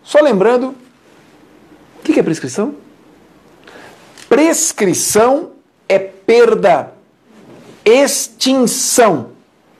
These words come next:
Prescrição é a extinção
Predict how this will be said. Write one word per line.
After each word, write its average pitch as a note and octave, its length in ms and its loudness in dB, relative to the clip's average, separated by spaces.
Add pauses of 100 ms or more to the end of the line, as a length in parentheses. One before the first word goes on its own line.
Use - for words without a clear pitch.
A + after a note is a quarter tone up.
(1080)
Prescrição A3+ 1080 0 (340)
é G#3 180 2
a F#3+ 240 4
extinção D4 1700 0